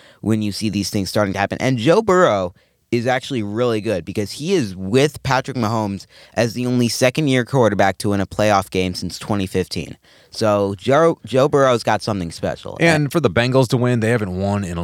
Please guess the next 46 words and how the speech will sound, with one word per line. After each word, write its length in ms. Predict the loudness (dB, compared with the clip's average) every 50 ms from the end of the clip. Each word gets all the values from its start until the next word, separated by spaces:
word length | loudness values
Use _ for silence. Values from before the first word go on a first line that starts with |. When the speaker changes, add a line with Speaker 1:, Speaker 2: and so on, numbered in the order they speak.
| -4
Speaker 2:
like, 280 | -4 -6 -8 -8 -12 _ -8
a 80 | -6
long 340 | -4 0 0 0 0 -2 -4
time. 440 | -4 -4 -4 -2 -2 -2 -2 -4 -2 0
Speaker 1:
Oh, 60 | 2 2
yeah, 140 | 4 4 2
Speaker 2:
That 80 | 2
Speaker 1:
since 180 | 0 -2 -4 -4
nineteen 400 | -4 -4 -4 -4 -4 -4 -4 -4
ninety-nine. 540 | -4 -4 -4 -2 -2 -2 -2 -2 -2 -4 -2
Speaker 2:
was 40 |
really, 240 | -2 0 0 2 2
really 220 | 2 2 2 2 2
good 180 | 2 0 0
for 180 | 0 0 -2 0
Speaker 1:
Nineteen 40 | 2
ninety. 300 | 2 2 2 0 -2 -4
Speaker 2:
them. 20 | _ -14 _ _ _ _ _
So, 340 | -6 -2 0 2 2 0 -2 -4 -6
yeah, 240 | -4 0 0 0 0
I'm 180 | 0 0 0
really 240 | 0 0 0 0 -2
happy 460 | -2 -2 -2 -2 -2 -2 -4 -8 -6
with, 420 | -4 -2 0 -2 -2 -4 -8 -20 -20 -20 _ _ -12 -10
you 80 | -8
know, 120 | -8 -8 -8
how 240 | -6 -4 -2 -2 0
that, 180 | 0 -2 -2 -4 -6 -6
I 80 | -6 -4
mean, 160 | -4 -4 -2
Joe 180 | 0 0 0 2
Burrow 300 | 4 4 4 4 4 2
was 180 | 0 -6 -8
twenty-four 540 | -8 -6 -6 -4 -4 -6 -6 -4 -2 -2 -2
of 60 | -2
thirty-four, 540 | -2 -2 -2 -2 -2 -6 -4 -4 -2 -2 -2
two 180 | -4 -4 -2 -2
hundred 240 | -2 0 -2 -2
and 80 | -4 -6
forty-four 440 | -6 -6 -6 -6 -6 -4 -2 -2 0
yards, 280 | 2 2 2 0 -2
two 180 | -8 -8 -10 -6
touchdowns. 580 | 0 2 2 2 2 2 0 2 2 2 0 -2
Ja'Marr 320 | -2 0 2 2 2 2
Chase, 260 | 0 -2 -2 -2 -2
again, 420 | -4 -6 -2 0 0 0 0 -2